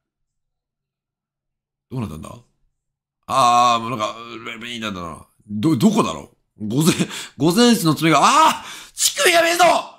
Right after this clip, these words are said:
なんて！うわー！シーエル一エッチなショットも。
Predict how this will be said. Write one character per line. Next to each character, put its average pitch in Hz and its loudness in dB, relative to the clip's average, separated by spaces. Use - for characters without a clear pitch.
な 339 4
ん 262 -8
て！ 311 2
う 190 -14
わ 202 0
ー！ - -20
シ 233 0
ー 240 6
エ 233 6
ル 233 6
一 240 2
エ 254 4
ッ 277 -2
チ - -6
な 220 4
シ 202 4
ョ 226 2
ッ 220 -2
ト 202 2
も。 175 0